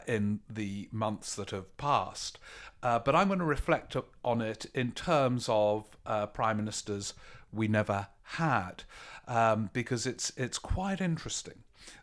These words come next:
the number of Chancellors who actually don't make it.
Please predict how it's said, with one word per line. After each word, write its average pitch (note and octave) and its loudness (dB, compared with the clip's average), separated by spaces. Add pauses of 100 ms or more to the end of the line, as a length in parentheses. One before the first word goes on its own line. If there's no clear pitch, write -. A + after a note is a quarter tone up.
the A#2 -2
number B2 2
of A2+ -4
Chancellors G#2+ 0
who A2 0
actually A#2 -4 (480)
don't C#3 2
make G2+ -6
it. - -12